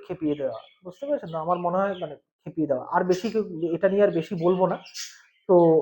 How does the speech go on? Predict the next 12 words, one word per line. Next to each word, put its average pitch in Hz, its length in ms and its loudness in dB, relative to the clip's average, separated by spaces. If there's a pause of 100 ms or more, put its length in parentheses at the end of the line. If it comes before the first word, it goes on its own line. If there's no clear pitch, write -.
(100)
এই 202 180 8
জন্য 262 220 8
আমার 240 340 8
মনে 240 180 8
হয় 285 160 6 (200)
মেইন 208 200 6
উদ্দেশ্যটা 233 480 2 (100)
ছিল 214 160 0
হচ্ছে 233 320 6 (760)
জাল 190 240 10 (100)
নোটকে 220 280 4
বের 165 200 4